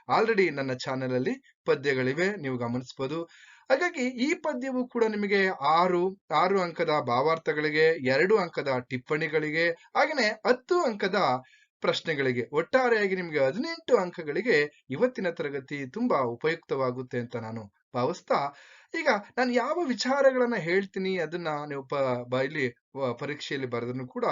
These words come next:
ಅತಿ ಹೆಚ್ಚು ಅಂಕಗಳನ್ನ ತೆಗೆದುಕೋಬಹುದು ಅಂತಕ್ಕಂಥದ್ದು. ಹಾಗಾಗಿ ಒಟ್ಟಾರೆಯಾಗಿ ನಾನು ಪದ್ಯಗಳನ್ನ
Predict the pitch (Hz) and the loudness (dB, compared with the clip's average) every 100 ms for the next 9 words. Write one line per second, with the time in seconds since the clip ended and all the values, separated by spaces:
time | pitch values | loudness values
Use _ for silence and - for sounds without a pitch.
0 | 139 - - - 240 254 220 208 - 254 | -2 -6 -20 -8 -6 -2 -2 0 0 0
1 | 202 - 160 139 147 131 113 _ _ 151 | 0 -2 -2 -2 0 -4 -6 _ _ -6
2 | 147 147 135 123 120 117 117 110 117 104 | -6 -4 -4 -2 -4 -6 -8 -8 -8 -8
3 | 117 135 135 _ _ - - - 311 359 | -4 -4 -6 _ _ -20 -20 -8 2 2
4 | 339 277 254 208 240 - 311 302 269 226 | 2 -2 -4 4 4 6 4 6 4 4
5 | 208 240 190 - _ 214 214 190 170 - | 2 2 0 0 _ 0 2 2 -2 2
6 | 170 165 175 165 160 | 2 4 4 2 2